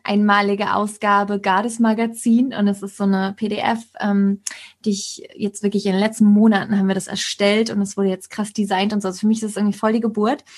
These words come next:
Auf jeden Fall, ähm, habe ich mich da eben gefragt, was kann ich den Frauen reichen?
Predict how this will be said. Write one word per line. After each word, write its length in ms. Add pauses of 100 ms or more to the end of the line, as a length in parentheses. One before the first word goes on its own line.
(400)
Auf 160
jeden 200
Fall, 440
ähm, 440
habe 200
ich 80
mich 180
da 180
eben 160
gefragt, 340
was 160
kann 200
ich 100
den 140
Frauen 260
reichen? 580